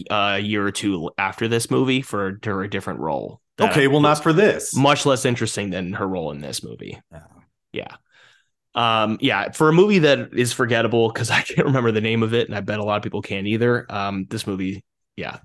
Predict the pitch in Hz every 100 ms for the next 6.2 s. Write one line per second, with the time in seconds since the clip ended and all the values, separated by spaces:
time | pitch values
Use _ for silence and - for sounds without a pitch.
0 | _ - - 143 139 131 - 113 113 110
1 | 98 - 113 - - 156 160 160 120 110
2 | - 120 113 110 - 110 104 98 98 98
3 | 98 92 87 92 82 62 57 - - -
4 | - 50 - - - - - 90 82 82
5 | 80 76 80 82 - - - - - -
6 | -